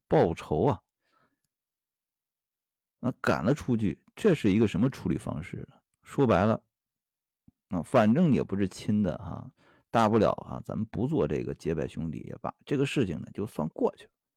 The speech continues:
我也不想弄得那么清楚。杨雄心里面啊，就是想把这笔账啊，当成糊涂账处理拉倒。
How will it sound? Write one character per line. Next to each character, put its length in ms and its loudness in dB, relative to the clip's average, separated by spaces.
我 200 0
也 80 4
不 220 2
想 280 -4
弄 240 4
得 80 -2
那 120 -2
么 120 -6
清 300 -8
楚。 180 -16
杨 240 6
雄 180 2
心 240 0
里 80 4
面 180 -6
啊， 140 -8
就 200 4
是 80 2
想 240 2
把 220 0
这 140 4
笔 160 -4
账 180 0
啊， 260 -12
当 220 0
成 160 0
糊 240 -6
涂 80 2
账 260 2
处 220 -8
理 120 0
拉 160 -6
倒。 180 -16